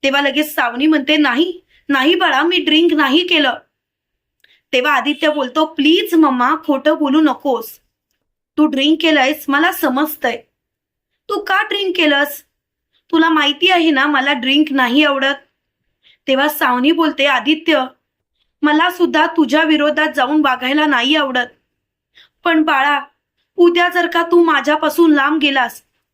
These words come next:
तर मग मी एकटीच पडणार. तर मग, मग मी कोणाजवळ राहायचं? मी कोणाला माझ्या गोष्टी सांगायच्या? मी माझं मन कोणाजवळ हलकं करायचं? तूच सांग ना." "बाळा, मी काय करू?"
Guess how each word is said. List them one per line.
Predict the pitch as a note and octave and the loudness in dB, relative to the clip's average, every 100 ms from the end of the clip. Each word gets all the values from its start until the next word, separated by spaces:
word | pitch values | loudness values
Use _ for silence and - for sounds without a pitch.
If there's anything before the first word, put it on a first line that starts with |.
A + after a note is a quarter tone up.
| _ - _ _ | _ -20 _ _
तर | C#4+ D#4 | 0 0
मग | C#4+ D4 C#4 | 0 -2 2
मी | D#4+ | 2
एकटीच | C4+ - - E4+ E4+ | 0 -6 0 0 0
पडणार. | D#4 C4+ B3+ A#3 - _ _ _ _ _ _ _ _ E4+ | -4 -2 -2 -4 -8 _ _ _ _ _ _ _ _ -2
तर | F4 | 0
मग, | E4+ F4+ E4 | 0 -2 -2
मग | F#4 | -2
मी | F#4 F4 | 2 2
कोणाजवळ | F4+ E4 C#4+ E4+ F4 F4+ | 2 0 2 0 0 0
राहायचं? | F4 C#4+ C4+ G3 - _ _ _ _ _ _ C#4 | 2 0 0 -4 -4 _ _ _ _ _ _ 0
मी | E4 | 0
कोणाला | E4 D4 D4 E4+ F4+ | 0 0 2 0 0
माझ्या | E4 C#4+ D#4 | 0 0 -2
गोष्टी | D4+ C4+ - E4+ | 0 -2 0 0
सांगायच्या? | F4 D#4+ D4 C#4+ D4 - - _ _ _ _ _ _ _ _ _ - - | 2 0 0 -2 -4 -8 -10 _ _ _ _ _ _ _ _ _ -20 -2
मी | C#4 | 4
माझं | D4+ C4+ A#3+ D#4 | 4 4 0 -2
मन | C#4+ C#4+ E4+ | 0 -2 -2
कोणाजवळ | D#4+ C4 D4 D#4 E4 F4+ | -2 0 0 0 0 0
हलकं | D4 C#4+ E4 | 0 -2 -2
करायचं? | D#4+ D#4 D4 D4 D4 - - _ _ _ _ _ | 0 0 0 -2 -4 -4 -10 _ _ _ _ _
तूच | F4 F#4+ - | 0 0 -2
सांग | F#4+ F#4 F4 | -2 0 0
ना." | C4+ - _ _ _ _ _ _ _ _ - | -2 -6 _ _ _ _ _ _ _ _ -6
"बाळा, | A#3+ B3+ C#4 | 0 0 0
मी | D#4 | -2
काय | D#4 C#4 C#4 | -2 -2 -2
करू?" | - E4 D#4 | 0 0 0